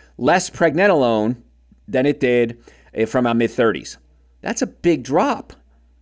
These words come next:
For this reason, pregnenolone is one of the biomarkers of aging. We can measure your pregnenolone levels and kind of determine,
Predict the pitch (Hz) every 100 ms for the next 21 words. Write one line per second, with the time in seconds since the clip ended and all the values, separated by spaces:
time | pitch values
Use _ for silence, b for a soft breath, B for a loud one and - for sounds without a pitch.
0 | _ b b b b - 139 214 220 208
1 | 196 185 160 175 175 175 170 139 160 151
2 | 135 101 165 247 214 131 131 135 131 196
3 | 226 87 113 120 123 196 180 135 139 127
4 | 202 226 143 120 110 117 117 113 160 139
5 | 123 - 160 139